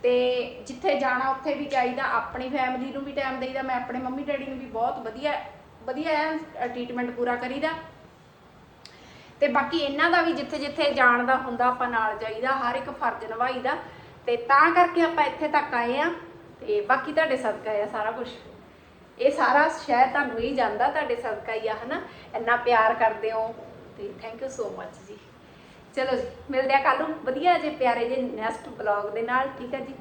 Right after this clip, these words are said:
ਤੇ I am very happy। ਤੇ ਮੈਨੂੰ ਤਾਂ ਹੁਣ ਚਾਅ ਚੜ੍ਹਿਆ ਪਿਆ, ਹੁਣ ਤਾਂ ਜਿਵੇਂ ਕਹਿੰਦੇ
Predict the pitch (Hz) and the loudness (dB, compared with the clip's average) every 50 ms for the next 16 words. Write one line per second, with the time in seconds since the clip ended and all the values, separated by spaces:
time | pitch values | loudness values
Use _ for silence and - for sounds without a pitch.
0 | - - - - - - - - 180 185 180 - - - - - 202 202 202 196 | -16 -20 -20 -20 -20 -20 -16 -12 -8 -8 -8 -8 -10 -12 -10 -8 -6 -6 -4 -6
1 | 190 190 196 196 202 247 254 - - 220 196 - - - 285 294 311 320 - - | -4 -2 0 0 0 0 -4 -4 -4 -6 -6 -6 -6 -4 -2 -2 -2 -2 -4 -12
2 | - - 208 196 202 208 208 - 214 214 214 202 - 196 190 185 185 190 196 208 | -14 -14 -12 -12 -10 -8 -6 -4 -4 -4 -6 -6 -4 -2 -2 -2 -2 -4 -4 -4
3 | 226 254 254 240 202 196 202 - 214 208 214 - 220 208 220 220 226 220 233 247 | -4 -4 -2 -4 -6 -6 -6 -8 -10 -10 -6 -6 -6 -4 -4 -4 0 2 2 2
4 | 277 262 | 2 2